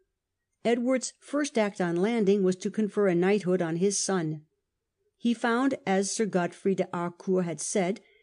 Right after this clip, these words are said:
that his coming was quite unexpected. There was no French army to resist him, and he marched into Normandy without opposition. He divided his troops into three battalions. So arranged,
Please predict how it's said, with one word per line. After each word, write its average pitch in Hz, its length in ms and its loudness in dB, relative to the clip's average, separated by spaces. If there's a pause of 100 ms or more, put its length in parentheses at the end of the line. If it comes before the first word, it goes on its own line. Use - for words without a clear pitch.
(280)
that 214 140 4
his 233 180 0
coming 220 440 2
was 160 160 0
quite 180 500 0
unexpected. 180 840 -2 (840)
There 175 140 4
was 175 200 0
no 208 180 6
French 208 340 0
army 190 300 2
to 185 120 -6
resist 180 420 0
him, 247 220 0 (100)
and 240 140 2
he 269 80 4
marched 208 380 2
into 208 180 2
Normandy 180 500 4
without 175 340 -2
opposition. 160 760 -2 (1040)
He 247 160 -2
divided 285 520 0
his 302 180 2
troops 208 520 0
into 190 320 4
three 233 300 0
battalions. 208 760 2 (340)
So 170 340 0
arranged, 196 560 2